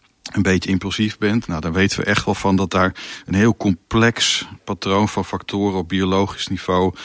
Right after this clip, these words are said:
je iets kwetsbaarder maken om wat impulsief te zijn. Tegelijkertijd weten we dat het heel belangrijk is hoe de re-, omgeving daarop reageert,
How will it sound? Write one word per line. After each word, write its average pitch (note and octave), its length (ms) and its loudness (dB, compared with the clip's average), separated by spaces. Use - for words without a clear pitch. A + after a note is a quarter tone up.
je G2 180 -4
iets - 360 0
kwetsbaarder G#2 560 2
maken G2 260 4
om G2 60 -4
wat F#2+ 160 -2
impulsief F2+ 520 -4
te - 160 -8
zijn. D#2+ 320 -4
Tegelijkertijd G#2+ 720 2
weten F#2+ 320 2
we G#2 100 2
dat F#2+ 180 -2
het G2+ 100 -6
heel B2+ 460 4
belangrijk G#2+ 400 0
is G2 140 0
hoe G#2 220 0
de G#2+ 100 2
re-, G2 200 -4
omgeving G#2 480 0
daarop F#2+ 200 0
reageert, G2 680 -2